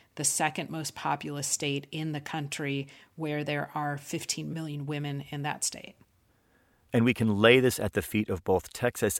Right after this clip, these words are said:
Speaker 2: and the Supreme Court, because sometimes, Jessica, the Supreme Court makes a major change in our laws by action, and then other times they do it by inaction. So can you tell us why in this case it's the latter, Jessica?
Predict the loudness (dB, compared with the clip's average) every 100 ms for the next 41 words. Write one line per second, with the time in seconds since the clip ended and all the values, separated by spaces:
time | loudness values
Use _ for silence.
0 | _ 2 4 2 0 -8 -4 -2 -2 0
1 | 0 0 -4 -4 2 2 2 2 2 2
2 | 0 -2 -2 -4 -6 -4 -8 0 2 2
3 | 2 2 2 4 -2 -2 -8 -6 -2 0
4 | 0 -2 -4 -2 0 0 0 0 2 2
5 | 2 -2 -4 _ 6 6 0 -2 -2 -8
6 | -20 -2 4 8 8 6 4 4 4 4
7 | 0 2 4 4 4 0 2 2 4 2
8 | -2 -10 -6 -4 2 0 2 2 2 2
9 | 2 2 2 -2 -2 -4 -4 -4 -4 -2
10 | -4 -4 -4 -4 -6 -10